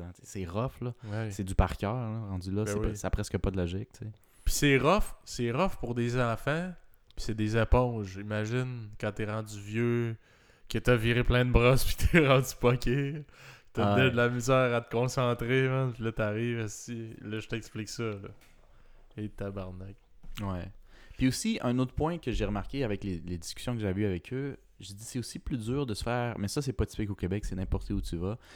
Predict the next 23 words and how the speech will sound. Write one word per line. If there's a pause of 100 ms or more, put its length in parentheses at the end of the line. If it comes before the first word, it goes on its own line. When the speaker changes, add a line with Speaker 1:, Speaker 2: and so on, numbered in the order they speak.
(220)
Speaker 1:
C'est
plus
dur
des
fois,
si,
surtout
si
tu
parles
pas
la
langue (240)
de
la
place, (400)
de
te
faire
des
amis
parce
que